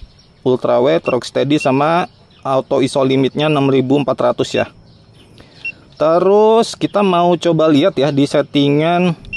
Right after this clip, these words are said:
transmisi. Untuk D J I Googles dua ini ternyata udah bisa di F C C hack guys. Ini saya coba kasih lihat ke kalian ya. Kita coba ke manual. Nah, ini kalian bisa lihat ya.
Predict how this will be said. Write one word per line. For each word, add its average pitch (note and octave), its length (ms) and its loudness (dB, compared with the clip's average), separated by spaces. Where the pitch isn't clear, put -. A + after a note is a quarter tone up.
transmisi. E3 720 0
Untuk A#3 560 2
D E3+ 240 -2
J F3+ 240 2
I - 20 2
Googles F3+ 380 2
dua E3 240 4
ini G#3 160 2
ternyata F3+ 400 0
udah E3+ 480 2
bisa D3+ 320 0
di D#3+ 160 0
F D#3 160 -4
C E3 80 2
C E3+ 160 0
hack E3+ 240 0
guys. A#2 400 -4
Ini D3+ 240 -2
saya D3 240 -2
coba C3 240 -2
kasih B2+ 240 0
lihat C3+ 80 0
ke B2+ 160 -4
kalian C3+ 320 0
ya. B2 160 -2
Kita - 240 -6
coba C3+ 160 -2
ke - 80 -4
manual. C3+ 560 0
Nah, C#3 160 -2
ini C#3+ 160 0
kalian F#3+ 240 2
bisa F3 160 0
lihat F#3 240 0
ya. E3+ 160 0